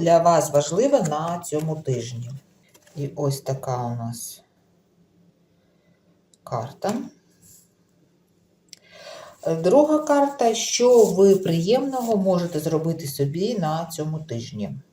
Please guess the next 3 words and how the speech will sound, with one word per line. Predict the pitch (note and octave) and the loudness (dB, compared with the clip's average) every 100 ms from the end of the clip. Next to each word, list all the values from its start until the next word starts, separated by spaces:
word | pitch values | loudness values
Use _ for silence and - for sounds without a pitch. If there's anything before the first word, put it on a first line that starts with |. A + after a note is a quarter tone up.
| _ - - _ - | _ -20 -20 _ -4
Ось | D#3+ C#3 - | 0 0 -2
така | B2+ B2+ B2+ A2+ A2 C3+ _ _ _ _ _ _ | -6 -4 -4 -4 -6 -12 _ _ _ _ _ _
карта. | - A2+ - - A#3 | -6 -4 -4 -6 -6